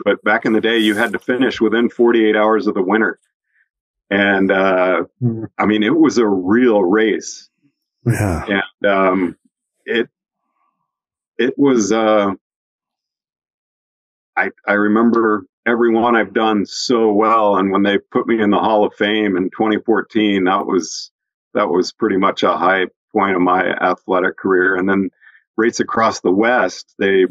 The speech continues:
Speaker 1: brilliantly came up with in two thousand and seven. Um, and that is the first, first third of Race Across America.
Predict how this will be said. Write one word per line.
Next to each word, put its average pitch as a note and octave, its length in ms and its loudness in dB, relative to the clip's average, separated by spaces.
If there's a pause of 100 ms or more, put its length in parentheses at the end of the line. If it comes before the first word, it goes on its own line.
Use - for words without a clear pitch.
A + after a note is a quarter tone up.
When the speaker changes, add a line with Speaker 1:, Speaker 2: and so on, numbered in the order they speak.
(140)
Speaker 1:
brilliantly A2 600 0
came G2+ 260 -2
up G2+ 180 0
with G#2 240 2
in F#2 160 0
two A2 200 0
thousand G2+ 420 0
and E2 160 -4
seven. G2+ 600 -2 (600)
Um, F#2 680 0 (180)
and F#2 200 0
that A2 200 2
is G2+ 140 -2
the G2+ 180 0
first, A2 440 -2 (1040)
first - 300 -2
third A2+ 340 0
of E2+ 120 -4
Race G2 260 0
Across - 340 -2
America. F#2 480 0